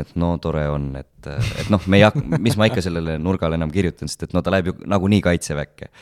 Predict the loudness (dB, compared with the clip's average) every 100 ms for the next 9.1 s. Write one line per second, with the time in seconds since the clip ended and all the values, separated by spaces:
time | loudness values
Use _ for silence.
0 | -20 -20 -20 -8 -2 2 2 2 -2 -2
1 | 2 2 2 0 2 2 0 -2 -2 -2
2 | 0 4 6 6 0 -4 -10 -8 -6 0
3 | 2 2 0 -2 -4 -2 0 2 0 -4
4 | -8 -4 0 0 0 -8 _ _ _ _
5 | _ 2 6 8 8 6 4 2 2 2
6 | 0 -2 -2 4 6 6 4 -2 -2 -4
7 | -4 0 0 0 -2 -4 2 4 4 0
8 | -4 -10 _ _ _ -6 -4 -6 -8 -12